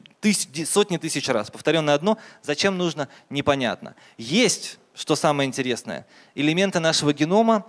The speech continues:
которые не сидят на месте, а постоянно самовырезаются и перепрыгивают на другие места. Так называемые мобильные элементы нашего генома. То есть буквально участок говорит: "Ну, что-то здесь скучно мне".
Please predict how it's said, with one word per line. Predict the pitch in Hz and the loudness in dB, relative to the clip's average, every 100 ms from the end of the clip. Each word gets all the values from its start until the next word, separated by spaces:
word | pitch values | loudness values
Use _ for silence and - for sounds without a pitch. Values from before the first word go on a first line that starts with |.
| - - _ - | -18 -20 _ -2
которые | 151 170 185 175 160 - | 2 4 6 4 2 -2
не | 147 156 | -10 -8
сидят | 156 160 | 2 2
на | 170 | 2
месте, | 165 202 202 - 120 - - - - | 2 2 0 0 0 -2 -20 -16 -2
а | 147 | 0
постоянно | 147 147 156 175 185 165 151 95 | 0 0 2 2 0 0 -2 -2
самовырезаются | - 165 160 151 147 147 175 170 - 143 | -2 0 2 0 0 2 4 2 0 -2
и | 135 | -2
перепрыгивают | 135 139 139 143 143 131 | -2 -2 -2 -2 0 -2
на | 131 | -4
другие | 139 139 135 | -6 -4 -4
места. | 120 113 - 82 - - - | -2 -6 -8 -10 -12 -20 -2
Так | 214 202 | -2 -2
называемые | 151 160 180 156 | -2 0 0 0
мобильные | 135 143 143 196 214 185 147 135 | 0 -2 0 0 2 0 -2 -4
элементы | 135 139 143 156 156 131 | -2 -2 -2 -6 -4 -2
нашего | 123 - 123 127 | -2 -2 -6 -4
генома. | 139 120 107 139 - - - - | -4 -6 -6 -10 -12 -20 -12 2
То | 175 | 2
есть | - - | 2 -10
буквально | - 233 240 202 | -4 0 2 4
участок | 190 208 233 185 - 127 147 | 4 2 2 -2 -4 -14 0
говорит: | 151 143 139 | 2 2 2
"Ну, | 214 | -2
что-то | 226 - 202 151 | -2 0 -2 -2
здесь | 127 165 - | 0 0 0
скучно | - - - 117 | -10 -14 -10 -10
мне". | 90 85 | -8 -8